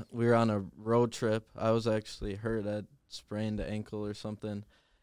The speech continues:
Um, and the team was on the road. And, uh, you know, the freshmen are usually, uh, in-,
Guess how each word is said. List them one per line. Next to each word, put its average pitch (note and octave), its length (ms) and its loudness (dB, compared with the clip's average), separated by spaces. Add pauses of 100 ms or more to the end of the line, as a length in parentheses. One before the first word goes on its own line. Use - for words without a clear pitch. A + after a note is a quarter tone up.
(180)
Um, G#2 460 2 (520)
and A2 220 0
the G2 260 -2 (240)
team A#2+ 240 4
was A2 140 2
on A2+ 220 4
the G#2+ 100 2
road. G#2 480 2 (520)
And, G#2 320 0
uh, G2 340 -2 (360)
you A#2 80 -4
know, G#2 160 0
the G2+ 80 0
freshmen C3+ 420 2
are A2 80 4
usually, A2 680 0 (120)
uh, G2+ 320 0
in-, A2 240 -2